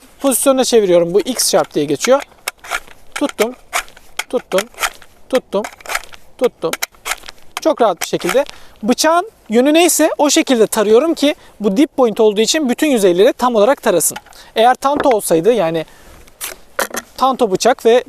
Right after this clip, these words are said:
dip point bıçak, buradan da görebilirsiniz. Tanto bıçak olsaydı ne yapacaktım? Bir böyle alacaktım, bir böyle alacaktım. Onda tarama şeklini yapmak biraz daha zor olacaktır. Bir eğe kullanıyorum. Eğe, e, baltalarda daha çok kullanıyorum ama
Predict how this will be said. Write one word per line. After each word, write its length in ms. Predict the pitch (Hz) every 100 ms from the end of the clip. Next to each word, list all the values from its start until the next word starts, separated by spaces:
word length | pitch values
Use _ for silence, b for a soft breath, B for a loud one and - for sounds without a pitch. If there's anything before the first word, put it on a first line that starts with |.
| 202
dip 160 | 240
point 300 | - 170 156
bıçak, 360 | - - 277 - -
buradan 300 | 208 190 160
da 60 |
görebilirsiniz. 520 | 170 214 190 185 277
Tanto 360 | - 302 277 233
bıçak 220 | - 185
olsaydı 380 | 180 170 180 262
ne 40 |
yapacaktım? 460 | 269 226 175 - 277
Bir 120 | 262
böyle 200 | 262 240
alacaktım, 440 | 185 175 185 311 285
bir 100 | 214
böyle 200 | 180 151
alacaktım. 440 | 147 117 - - - B B B B
Onda 260 | 214 214 226
tarama 340 | - 247 240
şeklini 340 | 220 190 - 175
yapmak 360 | 170 294 294
biraz 240 | 240 202 175
daha 180 | 269
zor 180 | 240 202
olacaktır. 520 | 160 143 131 - - - b b b b b 302
Bir 100 | 320
eğe 220 | 294 330
kullanıyorum. 540 | 330 285 240 220 214 - 226
Eğe, 280 | 247 285 - 214
e, 380 | 214 220 214
baltalarda 540 | 196 214 277 294 302 311
daha 120 | 262
çok 160 | 226 -
kullanıyorum 440 | 180 175 180 233
ama 240 | 277 262